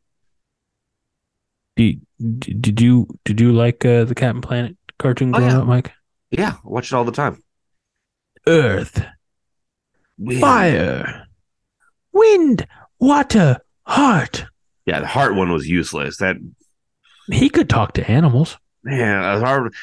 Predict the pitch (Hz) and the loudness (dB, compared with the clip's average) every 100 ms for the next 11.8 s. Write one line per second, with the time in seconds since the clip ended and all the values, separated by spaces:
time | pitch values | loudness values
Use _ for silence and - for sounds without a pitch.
0 | - - 220 226 175 143 147 151 139 120 | -18 -4 0 4 2 0 -2 0 2 2
1 | 156 143 160 143 104 113 123 123 113 101 | 0 -2 -2 -2 -2 -2 -2 -2 -4 -4
2 | 90 101 85 95 90 87 104 95 98 95 | -2 -4 -4 -4 -4 -4 -6 -4 -2 -2
3 | - - - _ - 139 165 143 131 139 | -6 -16 -20 _ -4 0 2 0 0 2
4 | 131 120 110 214 180 131 185 175 147 143 | 2 0 -2 -4 -4 -4 -2 -2 -2 -8
5 | - 240 226 170 156 170 131 113 117 117 | -10 -4 -2 -4 -4 -2 -2 -2 -4 -4
6 | 113 113 107 143 120 110 - 143 143 135 | -2 -2 -2 -2 -2 -2 -6 -8 -6 -4
7 | 131 120 117 113 101 - - - 131 160 | -2 0 0 -2 -4 -14 -20 -8 0 2
8 | 170 160 151 135 123 117 127 123 123 117 | 4 4 4 2 2 -2 -4 -4 0 0
9 | 113 110 104 95 95 - 139 139 151 160 | 0 0 0 -2 -6 -8 -8 -6 -4 -2
10 | 165 147 147 127 113 147 127 120 - 127 | 0 0 0 0 0 -2 -2 -2 -4 -4
11 | 117 117 110 95 120 120 117 | -2 -2 -2 -4 -4 -4 -4